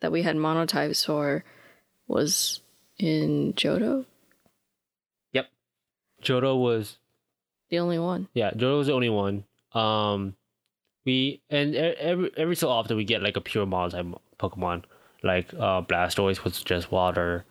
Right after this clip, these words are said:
Speaker 2: Uh, Serperior was just grass.
Speaker 1: Mm-hmm.
Speaker 2: Uh, Samurott was just water. I don't remember when the last just fire Pokemon was. I think it was just Typhlosion was the only one was just fire.
Speaker 1: Yeah.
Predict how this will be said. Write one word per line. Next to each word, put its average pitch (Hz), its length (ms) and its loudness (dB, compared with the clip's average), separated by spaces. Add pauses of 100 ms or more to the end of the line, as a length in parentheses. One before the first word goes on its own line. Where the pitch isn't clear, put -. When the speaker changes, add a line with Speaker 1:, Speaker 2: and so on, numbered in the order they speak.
(420)
Speaker 2:
Uh, 98 200 -4
Serperior 101 500 0
was 90 140 0
just 87 180 -4
grass. - 680 -2 (120)
Speaker 1:
Mm-hmm. 196 440 0 (220)
Speaker 2:
Uh, 92 60 -10
Samurott 98 600 0
was 98 140 0
just 92 140 -2
water. 90 480 -2 (540)
I 101 140 0
don't 98 240 0
remember 104 220 2
when 98 100 0
the 92 80 -2
last 92 440 -2
just - 200 -2
fire 90 220 -2
Pokemon 101 400 0
was. 107 100 -4
I 120 80 -2
think 190 200 -2
it 330 40 0
was 302 80 0
just - 180 -6
Typhlosion 180 420 0
was 110 140 -2
the 117 80 0
only 123 160 0
one 117 160 0
was 101 140 -2
just - 260 -6
fire. 104 400 -2
Speaker 1:
Yeah. 151 340 -2